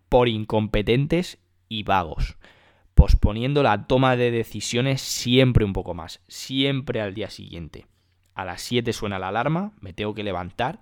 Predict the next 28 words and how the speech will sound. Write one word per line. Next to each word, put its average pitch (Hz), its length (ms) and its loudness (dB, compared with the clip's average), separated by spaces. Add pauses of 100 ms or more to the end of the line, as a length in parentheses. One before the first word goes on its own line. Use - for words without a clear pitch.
(380)
pero 85 140 -6
ya 104 120 -6
me 131 80 -2
levantaré 117 680 2
a 101 140 -4
las 92 160 -10
siete 113 380 -4
y 95 60 -6
cuarto. - 480 -14 (760)
Tengo 139 280 2
que 131 120 6
decretar 98 640 -2
el 92 160 -8
estado 120 400 0
de 127 140 2
alarma, 113 480 0 (480)
pero 101 360 -6 (300)
ya 117 240 0
lo 143 80 0
decretaré 123 680 0 (320)
mañana. 95 540 -6 (2000)
En 110 160 -4
conclusión, 110 680 -2 (880)
vamos 117 240 0
a 113 60 -2
cuidarnos 110 500 2
mucho 120 420 0
nosotros 107 640 -4